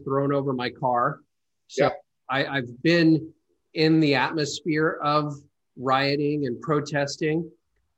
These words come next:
Speaker 1: But as my buddy A J, uh, has said, where are you today?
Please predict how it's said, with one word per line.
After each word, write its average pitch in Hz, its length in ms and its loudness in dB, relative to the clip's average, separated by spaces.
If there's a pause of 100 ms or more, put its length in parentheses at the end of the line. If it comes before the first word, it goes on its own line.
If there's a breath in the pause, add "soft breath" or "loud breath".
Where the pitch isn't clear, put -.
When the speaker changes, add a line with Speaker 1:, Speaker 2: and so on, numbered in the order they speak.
(300)
Speaker 1:
But 156 360 0 (400)
as 175 280 -4
my 160 160 0
buddy 185 360 2 (180)
A - 100 0
J, 135 400 -4 (220)
uh, 131 200 -2
has 135 300 -4
said, 113 320 -6 (880)
where 175 400 0
are 180 220 4
you 165 240 4
today? 135 680 -2